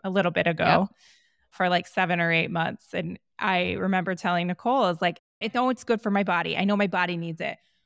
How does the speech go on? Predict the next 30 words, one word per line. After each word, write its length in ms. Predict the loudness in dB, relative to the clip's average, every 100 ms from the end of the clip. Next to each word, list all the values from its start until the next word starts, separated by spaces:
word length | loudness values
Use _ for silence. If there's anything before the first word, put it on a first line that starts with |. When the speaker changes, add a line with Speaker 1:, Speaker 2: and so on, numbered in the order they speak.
| _ -6
Speaker 1:
but 120 | -2
that's 280 | 0 -2 -2
not 240 | 0 0
what 120 | 0
I'm 180 | -2 0
missing. 560 | -2 -4 -6 -8 -10 -6
I'm 180 | 0 4
missing 380 | 4 2 -2 0
that 180 | 0 -2
I'm 140 | -2
doing 340 | 0 0 2 2
this 180 | 0
hard 360 | 0 0 0 0
thing. 240 | 0 0
And 100 | 0
in 120 | 0 0
that 200 | 0 0
moment, 500 | -2 0 0 0 0
I'm 200 | -2 -4
completely 640 | -6 -8 -4 -2 0 0
out 120 | 2
of 60 | 2
my 140 | 0
head. 260 | 2 2 2
I'm 160 | 0
in 140 | -2 -2
this 180 | -2 -6
flow 240 | -2 -2
state. 320 | -2 -4 -2
I'm 320 | -2 -2 -6